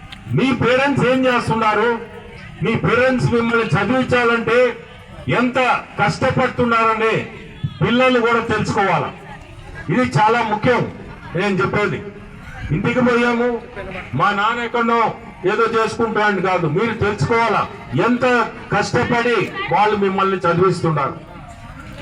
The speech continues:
So, ఈ పేరెంట్స్ మీటింగ్ అనేది ఇటువంటిది చాలా మంచి కార్యక్రమం. ఈరోజు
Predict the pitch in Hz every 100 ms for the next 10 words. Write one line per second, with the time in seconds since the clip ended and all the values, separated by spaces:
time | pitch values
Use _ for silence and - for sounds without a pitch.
0 | - - 170 175 214 240 - 214 254 262
1 | 202 208 240 240 247 226 226 233 226 -
2 | 220 220 226 220 123 - 95 - - -
3 | - 175 185 160 185 233 233 226 214 208
4 | 220 220 214 - - - - - - -
5 | - 151 208 226 233 247 480